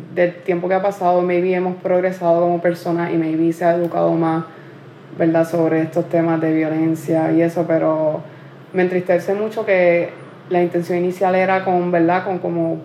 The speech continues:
para crear conciencia y hablarlo con las personas y, y, y claro, ciertamente no muchas personas iban a tener contacto conmigo porque una imagen, yo no pongo mi nombre, yo no pongo ningún tag, yo no pongo, like, nada que tenga que, que,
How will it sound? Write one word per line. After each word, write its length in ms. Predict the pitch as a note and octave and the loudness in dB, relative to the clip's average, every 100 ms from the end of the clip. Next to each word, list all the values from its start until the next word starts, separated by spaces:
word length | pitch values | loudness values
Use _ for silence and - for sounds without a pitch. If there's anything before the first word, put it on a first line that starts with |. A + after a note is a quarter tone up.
| - | -2
para 160 | E3 | 0
crear 260 | E3 E3 E3 | 2 0 0
conciencia 540 | F3 F3 F3 F3+ G3 | -2 -2 -4 -2 0
y 20 | |
hablarlo 320 | F3 E3 E3 E3 | 0 0 0 0
con 120 | E3+ | 0
las 100 | E3+ | -2
personas 680 | F3+ E3+ F3 E3+ F3 E3+ F3 | -4 -6 -4 -2 -2 -2 -2
y, 20 | |
y, 580 | E3 D#3+ E3 D#3 D#3 D#3+ - - - - - - - | -4 -4 -4 -6 -6 -10 -14 -20 -20 -20 -20 -20 -4
y 180 | F3+ E3+ | 0 0
claro, 380 | F#3 G#3 G3+ F3 | 0 2 2 2
ciertamente 500 | F#3 F3+ F#3+ F#3+ G3 | 0 0 0 2 2
no 120 | F#3 | 2
muchas 240 | F#3 F3+ | 0 0
personas 300 | F#3 F3+ F3+ | -2 -2 0
iban 120 | F3+ | 0
a 40 | F3 | 0
tener 140 | F3 | -2
contacto 360 | F3 F3 E3+ F3 | -2 -2 -2 -2
conmigo 340 | E3 E3+ G3 | 0 2 2
porque 440 | F3+ E3 E3 D#3+ D#3+ | 2 0 0 0 0
una 140 | F3 F3+ | 2 2
imagen, 400 | F3 F3+ F#3 E3 | 2 2 2 2
yo 100 | D#3+ | 0
no 60 | |
pongo 200 | D#3+ E3 | 0 0
mi 80 | E3 | 2
nombre, 340 | E3 F3 F3 D#3+ | 2 0 0 -2
yo 120 | D#3 | -2
no 240 | D#3+ D#3+ | -2 -2
pongo 200 | E3 E3 | -2 -2
ningún 380 | E3 D#3+ D#3+ D#3+ | 0 0 -2 -2
tag, 240 | E3 E3+ E3 | 0 0 0
yo 80 | |
no 100 | D#3 | -2
pongo, 380 | D#3 E3 E3 D#3+ | -2 -2 -2 -2
like, 240 | D#3+ D#3 D3+ - - - - | -2 -4 -6 -14 -20 -20 -10
nada 320 | F3 E3 E3+ F3 | -4 0 0 0
que 80 | |
tenga 260 | F3 E3+ E3+ | 0 0 0
que, 240 | E3+ E3 E3 | 2 2 2
que, 260 | E3+ E3 | 0 -2